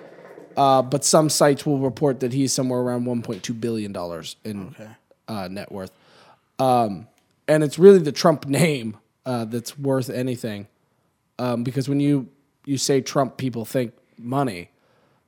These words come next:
Speaker 1: Uh, but again, getting back to the joke part, um, you, you can't do that. He's a horrible businessman. Uh, and I, I, I really feel like it's time that people start listening to everybody else and go, "Okay,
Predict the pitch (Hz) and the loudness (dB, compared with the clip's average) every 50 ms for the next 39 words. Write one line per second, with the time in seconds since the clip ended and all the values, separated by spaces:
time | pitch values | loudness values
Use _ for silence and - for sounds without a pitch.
0 | _ _ _ _ - 120 123 117 98 - - - 196 185 175 190 190 185 165 151 | _ _ _ _ -2 0 0 0 -2 0 4 6 6 8 8 6 6 6 6 8
1 | 214 226 240 196 190 185 - - 170 143 135 123 180 196 208 202 - - 147 131 | 8 8 8 8 6 4 4 2 0 0 2 6 6 6 6 6 4 4 4 4
2 | - - - - - _ _ _ _ _ _ - 156 151 147 143 131 123 123 123 | 2 -2 -14 -20 -20 _ _ _ _ _ _ 4 6 8 8 8 6 4 0 -8
3 | - _ _ _ _ _ _ _ _ _ _ 170 185 226 220 - 214 202 165 233 | -12 _ _ _ _ _ _ _ _ _ _ 4 4 4 4 4 0 2 4 4
4 | 240 269 226 - 156 156 240 269 254 208 170 131 110 107 - - - _ _ _ | 4 4 4 2 4 6 8 8 8 8 6 4 2 0 -4 -8 -14 _ _ _
5 | _ _ _ _ _ _ _ _ _ _ _ - 165 190 170 180 139 165 214 240 | _ _ _ _ _ _ _ _ _ _ _ 0 2 4 6 6 8 10 8 8
6 | 240 240 180 156 151 123 127 127 110 117 123 117 113 117 143 - _ _ _ _ | 8 6 4 4 4 2 0 -2 -4 -4 -4 -4 -4 -6 -8 -10 _ _ _ _
7 | _ _ _ _ _ _ - 131 135 131 131 131 127 - - _ _ _ _ - | _ _ _ _ _ _ 0 2 2 4 2 2 0 -2 -6 _ _ _ _ 2
8 | 156 165 165 160 160 - - 147 147 143 - - 151 151 170 202 220 226 196 - | 4 6 6 6 4 4 2 0 -2 -2 0 0 2 4 6 8 8 8 6 6
9 | - 180 175 160 151 147 139 135 131 - - 147 143 143 143 131 131 - - - | 6 4 6 6 4 2 2 0 -2 0 2 2 2 2 2 0 -2 -4 -4 -2
10 | 151 143 139 139 127 - - 143 135 131 - - - 156 139 147 165 160 - - | -2 -2 -2 -2 -4 -2 -2 0 0 -2 -2 -6 -8 -4 0 2 4 4 2 0
11 | 156 135 127 127 123 123 123 - _ _ _ _ _ _ _ _ _ _ _ _ | 0 0 0 0 -2 -4 -6 -10 _ _ _ _ _ _ _ _ _ _ _ _
12 | _ _ - - 170 160 160 160 160 156 151 147 143 147 156 156 143 139 143 135 | _ _ 0 2 4 6 6 6 4 2 2 2 4 4 6 4 4 2 2 2
13 | 139 135 135 123 - 143 143 - 165 143 131 127 131 131 | 2 2 2 2 0 -2 0 2 4 4 4 4 2 0